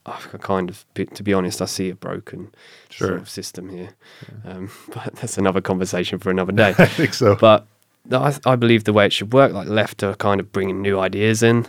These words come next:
Speaker 1: and the right is really holding society and keeping things going and
Speaker 2: Mm.
Speaker 1: strong work e-, work ethic. And cra-, occasionally the left is gonna say some things and the right's gonna, "Right, now
Speaker 2: Mm.
Speaker 1: wind it back."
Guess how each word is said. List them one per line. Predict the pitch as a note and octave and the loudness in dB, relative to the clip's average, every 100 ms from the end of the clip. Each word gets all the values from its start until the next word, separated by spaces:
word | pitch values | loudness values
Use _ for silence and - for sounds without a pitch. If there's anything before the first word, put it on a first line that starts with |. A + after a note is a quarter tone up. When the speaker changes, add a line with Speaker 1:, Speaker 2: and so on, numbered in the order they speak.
| - | -6
Speaker 1:
and | G2 | -6
the | F#2 | -2
right | G#2 G#2 - | 0 0 0
is | - | -2
really | G2+ F#2+ | -2 -2
holding | - G2+ G2+ F#2+ | -2 -2 -2 -4
society | - - G2 G2 F#2+ | -6 -4 0 0 0
and | F#2 F#2 | -4 -4
keeping | - G#2 F#2+ | -6 -6 -8
things | F#2 F#2+ F#2 | -10 -10 -2
going | G2+ G2 G2 F#2+ | 0 2 2 0
and | F#2+ F2+ - - | -4 -8 -12 -4
Speaker 2:
Mm. | F#2 F2+ D2+ - | -2 -2 -6 -12
Speaker 1:
strong | - A2 G2 | 0 2 4
work | F#2+ G2 G2 | 2 2 0
e-, | G2+ - | -4 -2
work | A2 G#2 G2 | 2 2 0
ethic. | G2+ A2 G#2 | -2 -2 -2
And | G2 F#2+ G2 _ - - | -2 -4 -8 _ -20 -8
cra-, | - G2+ G#2 G#2 | 0 2 2 -2
occasionally | - A#2+ G#2+ G#2 G2 | -2 0 2 0 0
the | F#2+ | 2
left | G2 F#2+ G2+ | 0 0 -6
is | F#2+ | -4
gonna | F#2+ | -4
say | F2 G2+ G2 G2+ | -2 0 2 0
some | - | -4
things | F2 G2 G2 F#2 | -6 -2 -2 -2
and | F2+ | -4
the | F2+ | -2
right's | F#2 F2+ | -2 -4
gonna, | - F#2 F2+ | -6 -6 -6
"Right, | F#2 F#2 - _ - - | -8 -8 -8 _ -20 -12
now | G2 G2 | -4 -2
Speaker 2:
Mm. | E2+ D#2+ _ - | -2 -8 _ -4
Speaker 1:
wind | G#2+ G2 F#2+ | 0 0 0
it | F2+ | -2
back." | F#2+ F2+ - | -4 -4 -6